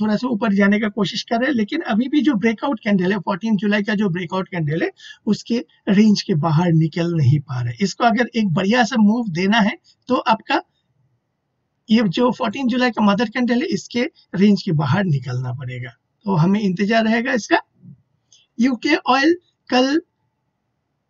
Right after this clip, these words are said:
आपका हंड्रेड एंड फ़ाइव पॉइंट टू ज़ीरो के लो के नीचे ये आपका हंड्रेड एंड वन पॉइंट फ़ाइव ज़ीरो trade हो चुका है नीचे की तरफ। अभी यहाँ पे sell optics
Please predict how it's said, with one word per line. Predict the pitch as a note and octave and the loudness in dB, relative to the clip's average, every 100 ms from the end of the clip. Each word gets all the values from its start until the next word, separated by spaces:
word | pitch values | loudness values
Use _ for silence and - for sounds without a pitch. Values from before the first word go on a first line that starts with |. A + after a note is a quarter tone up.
| _ _ G#3 | _ _ -10
आपका | G3+ - F#3+ | -8 -4 -2
हंड्रेड | F3+ E3+ D#3 G3 G#3+ A3 | 2 4 8 8 8 6
एंड | A3 | 4
फ़ाइव | A3+ A#3 G#3+ | 4 2 2
पॉइंट | A#3 A#3 A#3 | 0 0 0
टू | A#3 | 2
ज़ीरो | G#3 A#3+ | 2 2
के | A3+ | 2
लो | F#3 G3 A3 A#3+ | 4 4 2 2
के | |
नीचे | A3+ A3+ G3 B3 | 2 2 0 -2
ये | E3 F3+ F#3+ G3 | 0 0 0 -4
आपका | - D#3+ | -4 0
हंड्रेड | F3+ G3 G3 | 2 2 2
एंड | F#3 | 2
वन | F3 F#3+ | 0 -2
पॉइंट | F3+ F#3 E3+ | -2 -4 -2
फ़ाइव | F3+ F#3+ | -2 -2
ज़ीरो | E3+ G3+ A#3+ E4 _ _ _ - | -2 -2 -4 -8 _ _ _ -6
trade | G#3 G3+ G3+ - F#3+ | 2 4 4 0 -2
हो | G3 | -2
चुका | - G#3 A3 | 0 -2 0
है | G3+ G3+ | 2 0
नीचे | F#3 G#3 | -2 -4
की | G#3 | -4
तरफ। | G3 C4 A4 - _ _ _ - - | -4 -2 -2 -6 _ _ _ -20 -6
अभी | G#3+ G3+ C4+ D#4+ F#4 _ _ _ _ _ _ _ _ _ - | 0 2 6 4 4 _ _ _ _ _ _ _ _ _ 0
यहाँ | A#3+ A3 | 4 4
पे | G#3+ C#4 | 4 -4
sell | - C#4+ D4 | 0 2 2
optics | C4+ D#4 - - | 0 -8 -10 -8